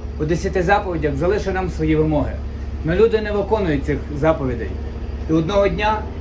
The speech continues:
Бог засудить усе зло. Розплата за гріх — смерть. Це вічна розлука з Богом,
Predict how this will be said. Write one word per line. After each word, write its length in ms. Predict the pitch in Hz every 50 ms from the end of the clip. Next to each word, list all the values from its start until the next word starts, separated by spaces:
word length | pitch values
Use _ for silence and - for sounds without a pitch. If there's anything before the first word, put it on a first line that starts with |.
| - 139 135
Бог 260 | 156 185 202 202 180
засудить 520 | 185 196 - - - 196 196 185 180 - 165
усе 200 | 147 - 156 147
зло. 340 | 131 127 139 135 123 113 - - - - - - - - - - - 156
Розплата 560 | 160 175 160 - - 185 208 214 220 214 214 196
за 140 | 180 202
гріх — 220 | 180 175 180 175 160 - - -
смерть. 300 | 170 160 151 131 123 - - - - - - - - - - -
Це 140 | - - 180
вічна 360 | 175 214 226 - - 208 208
розлука 440 | 196 190 180 165 185 196 185 - 185
з 80 | 156 139
Богом, 360 | 135 170 185 180 156 - -